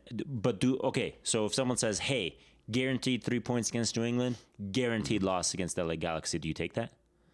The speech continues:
Speaker 2: No.
Speaker 1: Okay, well, that, that might be the scenario some people think.
Speaker 2: That's stupid. Whoever
Speaker 1: Mm.
Speaker 2: thinks that way is absolutely stupid.
Speaker 1: No,
Speaker 2: It doesn't
Speaker 1: no.
Speaker 2: work that
Speaker 1: If
Speaker 2: way.
Speaker 1: you roll
Speaker 2: You
Speaker 1: out a starting eleven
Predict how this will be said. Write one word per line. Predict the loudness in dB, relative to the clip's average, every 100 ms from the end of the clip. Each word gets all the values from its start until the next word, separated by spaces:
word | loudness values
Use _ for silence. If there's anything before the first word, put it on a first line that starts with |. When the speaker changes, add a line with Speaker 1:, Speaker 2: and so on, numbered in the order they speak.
| _
Speaker 2:
No. | -4 -4 -4 -10 _ _ _ -8
Speaker 1:
Okay, | -6 -2 0
well, | 0 0
that, | 0 -2 -6 -4
that | -2 -2 -2
might | 0 2 0 -2
be | 0
the | 2 2 2
scenario | 0 0 0 0 -2
some | -2
people | -4 -4
think. | -4 -4 -6 -12 -20 _ _ _ _
Speaker 2:
That's | -2 -2
stupid. | 0 0 0 -2 -6 -6
Whoever | 0 4 4
Speaker 1:
Mm. |
Speaker 2:
thinks | 0 -2 0
that | 0 2
way | 2
is | 2
absolutely | -2 0 0
stupid. | 0 0 2
Speaker 1:
No, | 4 4
Speaker 2:
It | 2
doesn't | 2 2
Speaker 1:
no. | 2
Speaker 2:
work | 2 0
that | -2 0
Speaker 1:
If | 0
Speaker 2:
way. | 2
Speaker 1:
you | 2 4
roll | 4 6
Speaker 2:
You | 4
Speaker 1:
out | 4
a |
starting | 2 2 2 2 2
eleven | 4 2 2 0 -2